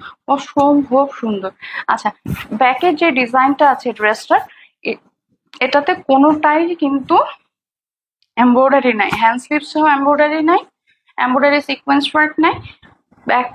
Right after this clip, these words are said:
আহ, মানে ব্যাকের যে ডিজাইনটা আছে ওইটাতেও এমব্রয়ডারি সিকোয়েন্স নাই, হ্যাঁ। হ্যান্ড এবং ব্যাকের দুটো ডিজাইনের মধ্যে এম-,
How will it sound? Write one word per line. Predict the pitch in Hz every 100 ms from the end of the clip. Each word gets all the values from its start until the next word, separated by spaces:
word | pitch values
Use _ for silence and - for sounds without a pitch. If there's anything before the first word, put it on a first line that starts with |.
| - -
আহ, | 240 233 226
মানে | 226 226
ব্যাকের | 233 233 294
যে | 277 294
ডিজাইনটা | 262 262 285 294
আছে | 311 311
ওইটাতেও | 370 262 269 262 - 392
এমব্রয়ডারি | 277 247 247 247 269 330
সিকোয়েন্স | 262 233 _ 285 392 - -
নাই, | 214 185
হ্যাঁ। | 214 392 466 - _ _ _ _ _ _ _ _ -
হ্যান্ড | 262 254 330 -
এবং | 254 247 254
ব্যাকের | 247 240 - 370 415 302
দুটো | 240 233 277 320 -
ডিজাইনের | 226 240 262 262 285
মধ্যে | 285 262 254
এম-, | 339 269 240